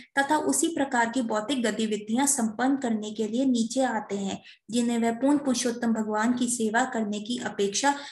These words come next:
अधिक मूल्यवान समझते हैं। निर्विशेषवादी ये नहीं सोचते कि श्री भगवान की सेवा करना, गरीब की सेवा करना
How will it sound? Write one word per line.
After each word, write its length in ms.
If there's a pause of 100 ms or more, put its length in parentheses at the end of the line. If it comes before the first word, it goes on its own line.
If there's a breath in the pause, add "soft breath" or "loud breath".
(160 loud breath)
अधिक 360
मूल्यवान 520
समझते 580
हैं। 280 (440 loud breath)
निर्विशेषवादी 920
ये 220
नहीं 280
सोचते 500
कि 160
श्री 360
भगवान 360
की 120
सेवा 380
करना, 360
गरीब 460
की 80
सेवा 360
करना 500